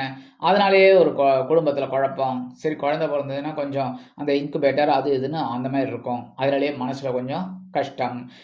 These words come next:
இந்த மாதிரி ஏதாவது ஒண்ணு மாத்தி ஒண்ணு மாத்தி இருக்கும். இந்த நேரத்துல நீங்க என்னன்னா, கமிட்மெண்ட் யாருக்குமே கொடுக்காதீங்க, கொடு-, வாக்குறுதிகள். சரியா? குடும்பத்துக்கு தேவையானதெல்லாம் வாங்கிடுவீங்க, இருந்தாலும் சில நேரங்கள்ல சில டென்ஷன் உங்களுக்கு கிடைக்குங்க. இருந்தாலும் குருவோட பார்வை உங்களுக்கு கிடைக்கிறதுனால எல்லாத்தையும்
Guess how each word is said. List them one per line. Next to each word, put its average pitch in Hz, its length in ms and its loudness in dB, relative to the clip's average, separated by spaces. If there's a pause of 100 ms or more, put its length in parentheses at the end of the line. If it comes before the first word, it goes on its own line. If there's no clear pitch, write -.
இந்த 208 240 4
மாதிரி 269 280 6
ஏதாவது 202 720 6
ஒண்ணு 196 40 -2
மாத்தி 185 360 2
ஒண்ணு 170 180 -4
மாத்தி 160 160 -2
இருக்கும். 190 520 -2
இந்த 165 160 -2
நேரத்துல 196 380 0
நீங்க 151 200 -4
என்னன்னா, 165 160 -6
கமிட்மெண்ட் 190 600 -4
யாருக்குமே 139 400 0
கொடுக்காதீங்க, 120 540 -8
கொடு-, 160 300 -4
வாக்குறுதிகள். 147 640 0
சரியா? 208 320 -4 (400)
குடும்பத்துக்கு 214 540 4
தேவையானதெல்லாம் 190 680 4
வாங்கிடுவீங்க, 202 580 0
இருந்தாலும் 190 440 0
சில 156 300 -4
நேரங்கள்ல 175 440 0
சில 160 240 0
டென்ஷன் 165 420 -4
உங்களுக்கு 143 420 -2
கிடைக்குங்க. 120 480 -4 (260)
இருந்தாலும் 247 480 6
குருவோட 208 420 4
பார்வை 240 460 4
உங்களுக்கு 156 320 2
கிடைக்கிறதுனால 151 460 0
எல்லாத்தையும் 151 440 2